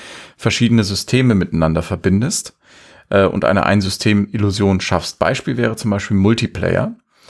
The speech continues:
Ähm, das Teil dieses Spiels, also dass man, da ich ja ein Text-Adventure tatsächlich angefangen habe zu bauen, dass man eben sagt, „Na ja, ähm,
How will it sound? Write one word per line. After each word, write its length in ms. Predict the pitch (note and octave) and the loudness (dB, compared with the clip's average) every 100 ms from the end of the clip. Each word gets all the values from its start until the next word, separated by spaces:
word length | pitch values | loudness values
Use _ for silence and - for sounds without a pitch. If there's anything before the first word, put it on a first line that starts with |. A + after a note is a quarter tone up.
| - - - - | -20 -20 -16 0
Ähm, 480 | G#2 G#2 G#2 G2+ - | 2 4 2 0 -2
das 220 | G#2 - | -4 -2
Teil 240 | - G#2 | -2 0
dieses 260 | B2 G2+ F#2+ | 0 -2 -4
Spiels, 420 | - - A2+ C#3+ | -6 0 0 2
also 140 | - F2+ | 0 0
dass 200 | G2+ G#2 | -2 0
man, 160 | F#2+ | 2
da 120 | F2 F2+ | 2 0
ich 100 | F#2 | 0
ja 60 | |
ein 120 | F2 | -4
Text-Adventure 720 | - G#2+ - A2 D3+ G#2+ - A2+ | -2 -2 -2 -2 0 0 0 -2
tatsächlich 640 | G#2+ A2+ A2 A2+ G2 - | -2 -2 -2 -2 -2 0
angefangen 440 | G2+ G#2 A2 G#2+ | -2 0 -2 0
habe 200 | G#2 A2 | -2 -4
zu 180 | - G#2 | -8 -4
bauen, 400 | G#2 G#2 A#2 B2+ - - - - | 0 0 -2 -6 -14 -20 -20 -10
dass 160 | G#2 | -2
man 120 | G#2+ | 0
eben 180 | G2+ F#2+ | 2 2
sagt, 200 | F#2+ G2 G2 | 0 0 0
„Na 80 | |
ja, 260 | F#2 G#2 C#3 - - - - - - - | 2 2 0 -6 -20 -20 -20 -20 -20 -4
ähm, 400 | - G2+ G2+ G2+ | 2 4 4 2